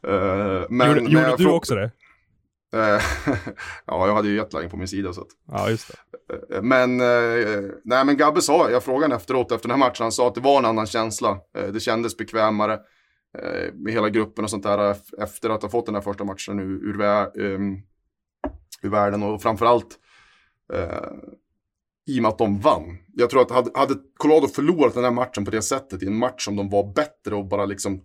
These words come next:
Speaker 1: slarvade bort, då tror jag att det hade kunnat bli riktigt, eh,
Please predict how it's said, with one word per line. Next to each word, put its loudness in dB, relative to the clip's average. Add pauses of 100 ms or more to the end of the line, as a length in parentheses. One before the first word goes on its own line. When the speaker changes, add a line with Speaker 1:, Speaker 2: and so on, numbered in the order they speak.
(120)
Speaker 1:
slarvade 0
bort, -6 (320)
då 2 (160)
tror 0
jag 2
att -4
det -2
hade -4
kunnat -4
bli -2
riktigt, -2 (640)
eh, -6